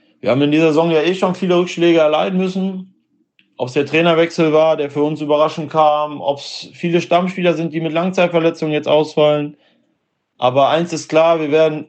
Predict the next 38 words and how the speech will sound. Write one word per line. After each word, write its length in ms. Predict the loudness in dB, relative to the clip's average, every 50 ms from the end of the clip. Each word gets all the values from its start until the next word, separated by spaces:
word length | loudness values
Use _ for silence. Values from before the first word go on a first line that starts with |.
| _
niemals 360 | -4 -2 0 2 2 2 2 2
aufgeben. 880 | 2 2 0 -2 -4 -2 0 0 0 0 0 -2 -4 -6 -10 -14 _ _ _ _ _ _ _ -8
Wir 120 | -4 -4
mussten 600 | -2 -2 -4 -4 -6 -6 -4 -4 -4 -4 -6 -10 -14 _ _ -8
schon 200 | -6 -6 -6 -4
früh 160 | -2 0 0
in 60 | 2
der 120 | 2 2
Saison 360 | 2 2 2 2 0 0 -4 -4
einfach 520 | -2 0 0 0 2 0 0 0 -2 -10 -8 -2
eng 220 | 0 0 0 0
zusammenrücken, 720 | -2 -2 0 0 2 2 0 -2 -2 -4 -4 -8 -8 -8 -8
das 180 | -10 -10 -4 -2
war 120 | 0 0
uns 160 | 0 0 -4
schon 200 | -4 -4 -4 -4
klar. 480 | -2 0 0 2 2 0 -2 -4 -8 -12 _ _ _ _ _ _ _ _ _ _ -4
Wir 120 | 0 0
haben 100 | 0 0
es 80 | 0 -2
irgendwie 340 | 0 0 2 2 0 0 0
geschafft, 560 | 0 -2 0 2 2 2 0 -2 -6 -20 -20 -20 _ _
Woche 300 | -2 0 0 2 0 0
für 140 | 0 0 2
Woche 560 | 2 0 0 2 2 2 4 4 2 0 -2
eine 180 | -4 -6 -6 -6
Truppe 280 | -4 -6 -4 0 2 2
auf 120 | 2 2
den 100 | 0 0
Platz 220 | -2 -2 -2 -2
zu 80 | -8 -6
kriegen, 220 | -4 -4 -4 -4
die 140 | -4 -4 -2
doch 180 | 0 0 0 0
noch 260 | 0 0 0 -2 -4
Bezirksliga 520 | -8 -8 -6 -6 -6 -6 -2 0 0 0
tauglich 440 | 2 2 2 0 0 0 -2 -4 -2
ist. 420 | 0 -2 -2 -2 -4 -10 -18 _